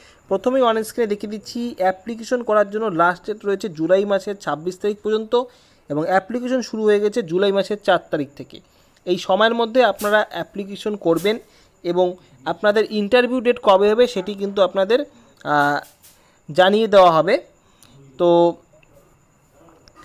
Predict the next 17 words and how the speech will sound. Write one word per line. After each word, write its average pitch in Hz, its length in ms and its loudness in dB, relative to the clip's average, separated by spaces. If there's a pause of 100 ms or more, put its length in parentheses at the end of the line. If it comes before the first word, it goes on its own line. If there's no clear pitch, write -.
(320)
আহ, 143 260 4
ধরে 190 240 0
নিন 262 160 2
ইন্টারভিউ 226 460 2
কিন্তু 220 320 0
আগস্ট 202 440 2
মাসে 202 240 0
কিন্তু, 196 500 -4 (400)
আহ, 147 260 0
হওয়ার 185 160 8
সম্ভাবনা 180 640 0 (380)
রয়েছে। 160 440 4 (500)
তো 208 60 2
এই 247 140 4
হচ্ছে 269 260 4
অ্যাপ্লিকেশন 240 760 2
ডেট, 185 300 2